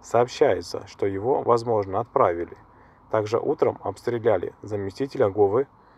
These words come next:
оккупационной администрации Виталия Гуру, умершего во время того, как его пытались вывезти в Крым. Херсонское подполье уже распространяет листовки с фотографиями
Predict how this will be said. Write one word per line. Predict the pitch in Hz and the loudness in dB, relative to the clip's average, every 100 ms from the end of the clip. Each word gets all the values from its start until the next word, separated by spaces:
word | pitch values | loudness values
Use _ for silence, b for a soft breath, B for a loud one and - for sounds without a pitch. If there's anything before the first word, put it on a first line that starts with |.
| b - | b -10
оккупационной | - - 107 - 117 127 98 - | -10 -8 -8 -2 2 2 2 -4
администрации | 95 92 101 117 - 95 85 - - - | -6 -4 -4 -4 -2 -4 -4 -10 -12 -14
Виталия | 101 98 98 95 113 | -14 -6 -2 2 2
Гуру, | 127 131 107 90 - B B B B - | 2 -2 -2 -4 -8 B B B B -4
умершего | 135 135 - 101 104 | 0 -2 -2 -4 0
во | 98 | 0
время | 101 95 92 | 2 0 0
того, | 98 113 135 | 0 2 2
как | 92 - | 0 -8
его | 95 90 | -8 -6
пытались | 101 - 113 120 117 | -6 -2 0 -2 -4
вывезти | 117 104 107 135 | -6 -6 -6 -8
в | - | -2
Крым. | 135 98 - _ B B B B - | 0 0 -2 _ B B B B -4
Херсонское | 107 - 107 - 98 | -2 0 -2 -2 -4
подполье | 98 - 135 147 120 | -4 2 4 4 2
уже | - 107 107 - B B B | 0 -2 -4 -4 B B B
распространяет | 107 104 107 - - 127 131 92 101 | -8 -4 -2 0 0 0 0 -2 -4
листовки | 101 - 135 - | -6 -4 -4 -6
с | - | -12
фотографиями | 107 101 104 123 95 - 90 85 - | -6 -4 2 4 2 0 -8 -10 -14